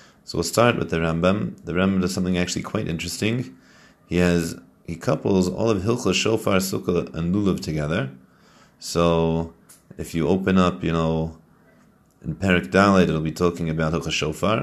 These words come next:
In Perek Vav, it's talking about Hilch-, Hilchos Sukkah. And in Perek Zayin, it's talking about Hilchos Lulav. I'm not sure why he does that, but that's how it works. Um, so in Perek Vav, Halacha Beis, the Rambam says as follows.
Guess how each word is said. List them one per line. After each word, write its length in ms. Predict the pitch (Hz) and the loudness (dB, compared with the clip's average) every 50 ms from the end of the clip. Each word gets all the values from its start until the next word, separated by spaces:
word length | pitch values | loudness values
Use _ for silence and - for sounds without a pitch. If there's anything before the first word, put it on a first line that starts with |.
| 135 - - | -4 -8 -8
In 120 | - - | -8 -4
Perek 260 | - 95 85 80 78 | -2 0 0 0 -2
Vav, 380 | 80 80 85 95 98 95 90 82 | -2 0 2 4 6 6 4 4
it's 140 | 80 - - | 2 -2 -2
talking 240 | - 85 82 85 85 | -2 -2 0 0 0
about 200 | 80 85 85 - | 0 0 -2 -2
Hilch-, 380 | - - - 85 - - - - | -4 -8 -6 -8 -8 -8 -8 -4
Hilchos 440 | 87 92 85 90 85 - - - - | -2 0 0 0 -2 -2 -4 -6 -4
Sukkah. 300 | - - 117 127 131 - - - - - - - - - _ _ - | -2 -2 -2 -2 -4 -10 -16 -20 -20 -20 -20 -20 -20 -20 _ _ -8
And 100 | - 80 | -6 -2
in 60 | 78 | 0
Perek 200 | 82 90 92 90 | 2 2 2 0
Zayin, 340 | 92 95 120 165 180 80 - | 0 -2 -2 0 0 0 -2
it's 140 | - - 104 | -2 -2 -2
talking 180 | 104 104 104 | -2 0 0
about 140 | 101 107 - | -2 -2 -2
Hilchos 160 | - 90 98 | -4 -2 0
Lulav. 220 | 104 101 85 80 80 | 2 2 2 2 0
I'm 120 | 85 82 | 0 0
not 160 | 95 110 98 | 0 0 0
sure 160 | - - 87 | 0 0 2
why 140 | 90 85 78 | 2 2 2
he 60 | 78 | 0
does 220 | 78 78 78 78 80 | -2 -2 -4 -2 0
that, 300 | 90 107 139 180 - - - - - - - - - - - - _ _ - | 0 0 0 0 -4 -12 -18 -20 -20 -20 -20 -20 -18 -14 -14 -14 _ _ -10
but 300 | - 80 87 85 82 - - - - - | -4 -2 0 0 -2 -4 -8 -14 -10 -4
that's 220 | - 92 92 95 | -2 -2 0 0
how 100 | 98 87 | 0 -2
it 100 | 82 73 | -2 -2
works. 460 | 73 80 82 82 - - - - - - - - - - | -2 -2 -2 -2 -2 -4 -10 -10 -12 -14 -18 -20 -14 -8
Um, 600 | - 80 78 78 78 78 78 78 76 76 76 73 - - - - - - - - _ - | -6 -4 -2 -2 -2 -2 -4 -6 -6 -8 -10 -12 -14 -20 -20 -20 -20 -20 -20 -20 _ -12
so 200 | - - 80 80 | -8 -4 -4 -2
in 140 | 80 78 | -4 -2
Perek 260 | - 107 110 113 101 90 | 0 2 2 2 2 2
Vav, 300 | 90 95 101 101 98 95 | 0 2 2 2 2 2
Halacha 360 | 92 87 95 95 - 95 87 | 2 2 2 0 0 0 0
Beis, 540 | 92 95 95 90 87 90 95 92 - - - | 2 2 2 2 2 0 -2 -4 -8 -8 -4
the 80 | 82 | -2
Rambam 320 | 85 87 92 95 92 90 92 | 0 2 4 2 2 2 0
says 160 | 95 82 82 | 0 -2 -2
as 120 | 82 - | -2 -6
follows. 480 | - - - 76 76 76 - - - | -8 -8 -10 -10 -8 -8 -8 -10 -10